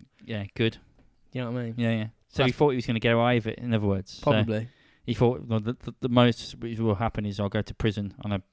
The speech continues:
Speaker 1: cl-, he clearly likes it in prison anyway.
Speaker 2: And they'll let me out after about a week because
Speaker 1: Yeah.
Speaker 2: they've done it. <laughs>
Speaker 1: Or just, they'll just release me anyway.
Speaker 2: Yeah, I've got, I, I, I got done. For, I got sent down for
Speaker 1: Won't
Speaker 2: a
Speaker 1: even
Speaker 2: year.
Speaker 1: get to go to court.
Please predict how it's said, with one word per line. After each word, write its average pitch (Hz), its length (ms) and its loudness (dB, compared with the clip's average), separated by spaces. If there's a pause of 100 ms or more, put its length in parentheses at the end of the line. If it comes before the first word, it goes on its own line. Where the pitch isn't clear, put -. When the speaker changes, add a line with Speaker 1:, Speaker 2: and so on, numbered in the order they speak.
(280)
Speaker 1:
cl-, - 140 -6
he 113 80 -4
clearly 104 320 -2
likes 104 340 -6
it - 60 -12
in 104 100 -12
prison 107 280 -6
anyway. 107 360 -4
Speaker 2:
And 135 100 -4
they'll 123 80 -2
let 123 160 -4
me 117 100 -6
out 113 180 -4
after 120 180 -4
about 117 220 -2
a - 20 0
week 110 460 -4
because 117 160 0
Speaker 1:
Yeah. 110 80 2
Speaker 2:
they've 113 140 -2
done 110 180 -2
it. - 120 -10 (220)
<laughs> - 220 -2
Speaker 1:
Or 190 120 4
just, - 280 -4
they'll 202 200 6
just - 160 -2
release 113 300 2
me 107 120 0
anyway. 113 340 2 (260)
Speaker 2:
Yeah, 127 120 -2
I've 123 60 -8
got, - 320 -2
I, 151 120 2
I, - 140 0
I 143 40 -2
got - 180 2
done. 139 180 4
For, - 140 -6
I 139 280 -4
got - 120 0
sent 170 140 2
down 156 100 4
for 131 60 2
Speaker 1:
Won't 135 100 10
Speaker 2:
a 131 40 8
Speaker 1:
even 156 120 8
Speaker 2:
year. 123 140 8
Speaker 1:
get 113 180 -2
to - 60 -8
go 117 140 8
to 113 140 -4
court. 110 380 2